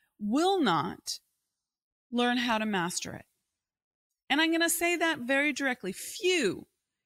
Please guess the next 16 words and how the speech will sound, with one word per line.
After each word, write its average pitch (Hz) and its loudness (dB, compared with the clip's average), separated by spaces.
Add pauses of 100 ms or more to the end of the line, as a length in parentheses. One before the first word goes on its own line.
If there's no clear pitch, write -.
(960)
people 202 -4
learn 254 0
how 214 -2
to 226 -2
master 330 -2
it. - -8 (440)
Now, 254 0
part 370 -2
of 466 -2
that 269 -2
is 214 -2
ignorance. 190 -6
They 233 -2
haven't 247 -4
been 226 -4
exposed 277 -2